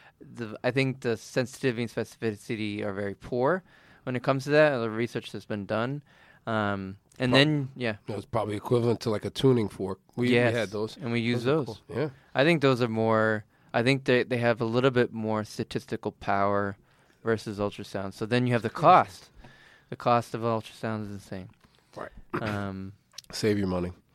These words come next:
Speaker 1: yeah. I, and I
Speaker 2: Go to the museum.
Speaker 1: <laughs>
Speaker 2: Make your donations.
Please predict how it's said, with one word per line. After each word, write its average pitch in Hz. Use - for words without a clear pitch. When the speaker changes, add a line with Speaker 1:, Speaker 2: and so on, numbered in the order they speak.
Speaker 1:
yeah. 120
I, 147
and 139
I 113
Speaker 2:
Go 107
to 101
the 104
museum. 92
Speaker 1:
<laughs> 151
Speaker 2:
Make 98
your 104
donations. 98